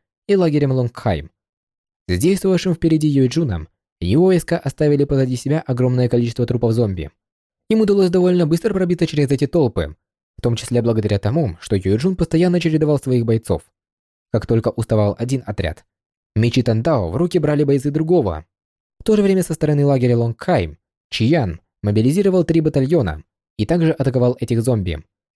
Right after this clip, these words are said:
Аналогично Юэджуну, он также пользовался тактикой чередования бойцов ближнего боя, когда это было необходимо.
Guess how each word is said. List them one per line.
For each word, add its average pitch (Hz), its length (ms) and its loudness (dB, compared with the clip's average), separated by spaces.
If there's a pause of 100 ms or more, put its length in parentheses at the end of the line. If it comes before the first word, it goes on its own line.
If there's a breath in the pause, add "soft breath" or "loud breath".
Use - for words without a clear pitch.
(320)
Аналогично 95 560 0
Юэджуну, 139 600 0 (280)
он 160 160 0
также 139 280 -2
пользовался 156 460 0
тактикой 135 380 -2
чередования 139 500 0
бойцов 123 300 0
ближнего 110 340 0
боя, 92 380 0 (720)
когда 214 140 2
это 202 140 0
было 147 160 2
необходимо. 110 720 -2